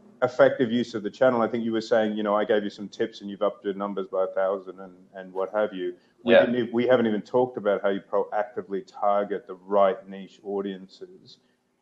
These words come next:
Speaker 1: and build up engagement levels across multiple channels. And if we can get to that kind of conversation with those businesses, that's a
Speaker 2: Yeah.
Speaker 1: lot more effective than having a big brand conversation about, "Oh, we're gonna do marketing, you know, you gotta compete against,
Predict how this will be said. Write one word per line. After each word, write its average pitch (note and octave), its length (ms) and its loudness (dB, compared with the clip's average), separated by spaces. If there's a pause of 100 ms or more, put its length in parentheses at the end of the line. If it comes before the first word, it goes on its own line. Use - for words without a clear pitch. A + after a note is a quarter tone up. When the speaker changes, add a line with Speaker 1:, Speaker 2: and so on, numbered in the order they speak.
(160)
Speaker 1:
and G#2+ 180 0
build G#2+ 220 6
up G2 180 4
engagement G2 580 -2
levels F2+ 300 -2
across F#2 300 -6
multiple F2 420 -10
channels. F#2+ 460 -8
And F#2+ 80 -10
if - 100 -16
we G#2 80 -10
can F#2+ 80 -12
get G#2 240 -2
to G#2+ 80 -6
that G#2 320 0
kind G#2 280 -4
of F2+ 100 -12
conversation F#2+ 720 -6
with F2+ 100 -14
those F2 220 -10 (180)
businesses, - 600 -8 (320)
that's G#2+ 160 0
a A2+ 60 4
Speaker 2:
Yeah. A#2+ 160 8
Speaker 1:
lot A#2+ 120 4
more A2+ 220 4
effective G#2 640 0
than G2 120 -2
having G2 240 -2
a F#2 40 -4
big F2 220 -6
brand F#2+ 340 -2
conversation F#2+ 500 -8
about, F#2 260 -6
"Oh, A2 80 0
we're G#2 200 -2
gonna G2 140 -6
do F#2 120 -8
marketing, F#2 540 -8
you F#2 120 -14
know, F#2 80 -14
you F2+ 120 -14
gotta F#2 200 -14
compete F#2 380 -14
against, F2+ 500 -16